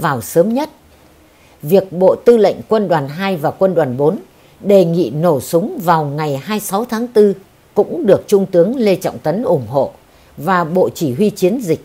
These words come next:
đồng ý. Được phép nổ súng sớm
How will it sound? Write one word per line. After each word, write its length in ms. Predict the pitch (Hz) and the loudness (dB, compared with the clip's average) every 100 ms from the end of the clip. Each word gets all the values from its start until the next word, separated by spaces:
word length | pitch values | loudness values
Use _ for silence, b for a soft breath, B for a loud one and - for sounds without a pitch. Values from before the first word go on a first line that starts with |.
| - | -4
đồng 280 | 160 131 127 | -4 -4 -4
ý. 300 | 147 185 320 _ _ _ _ b b - | -4 -4 -6 _ _ _ _ b b -4
Được 320 | 196 190 185 | 2 2 2
phép 340 | - 262 - 151 | -6 -6 -4 -2
nổ 240 | 160 113 | 0 0
súng 260 | - 180 226 | -2 -4 -2
sớm 320 | 190 175 | 0 0